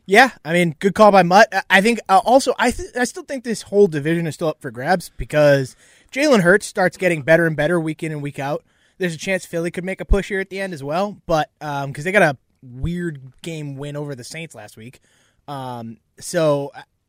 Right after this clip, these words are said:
you know, I, I think they could make a push. I theoretically, I think Dallas is basically the odd man out here. Um, but I think between the Giants, uh, the, the Washington football team, and the Eagles, it could be a little interesting bad team race here at the end of the season.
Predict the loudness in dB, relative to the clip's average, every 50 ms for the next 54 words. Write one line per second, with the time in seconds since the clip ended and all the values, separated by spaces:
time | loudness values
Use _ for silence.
0 | _ -8 -4 -2 -2 -2 -4 -6 -12 -8 _ 0 0 0 0 -4 -4 -4 -4 -4
1 | -4 -6 -6 -6 -6 -8 -10 -8 -8 -8 -8 -8 -10 -12 -12 -14 -14 -18 -20 _
2 | _ _ -12 -10 -8 -8 -8 -8 -10 -8 -6 -8 -8 -8 -10 _ _ _ _ -2
3 | -2 0 0 -2 -4 4 6 6 8 8 6 4 2 0 -4 -10 -6 -4 -4 -4
4 | -4 -6 -10 -8 -6 -6 -6 -8 -8 -8 -8 -8 -8 -8 -10 -10 -10 -10 -10 -12
5 | -12 -12 -12 -14 -14 -16 _ _ _ _ _ _ -8 -8 -6 -6 -2 2 2 2
6 | 2 0 -4 -6 -8 -8 -8 -8 -8 -6 -4 -4 -2 -2 -2 -4 -4 -6 -12 -16
7 | -18 -18 _ -10 -10 -8 -8 -8 -10 -8 -8 -8 -8 -8 -8 -8 -10 -10 -10 -10
8 | -8 -8 -8 -10 -10 -14 -14 -14 -14 -14 -14 -10 -8 -6 -8 -8 -8 -12 -14 -14
9 | -14 -14 -16 -18 _ _ _ _ -6 -6 -4 -4 -4 -2 -2 0 -2 -2 0 -2
10 | -2 0 4 6 6 8 8 8 6 4 4 2 0 0 0 -2 -4 -4 -2 0
11 | 0 0 0 0 -2 -2 -2 -2 -4 -6 -8 -8 -10 -14 -12 -6 -4 -2 -2 -2
12 | -4 -6 -8 -10 -8 -6 -6 -6 -6 -6 -8 -12 -14 -12 -12 -12 -12 -12 -12 -12
13 | -12 -12 -12 -12 -14